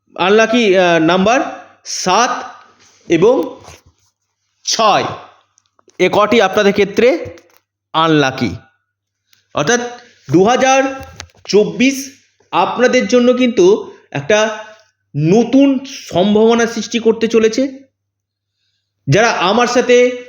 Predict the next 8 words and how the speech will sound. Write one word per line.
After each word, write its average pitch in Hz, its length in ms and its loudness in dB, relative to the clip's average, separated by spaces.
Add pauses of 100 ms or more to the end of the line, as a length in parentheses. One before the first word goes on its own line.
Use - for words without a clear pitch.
পরামর্শ 226 480 0
করতে 226 340 -2
চাইছেন, 233 540 0 (1200)
স্ক্রিনে 220 440 0
দেওয়া 226 580 0 (1120)
WhatsApp 185 400 0
বুকিং 220 220 -4
নাম্বারে 214 560 0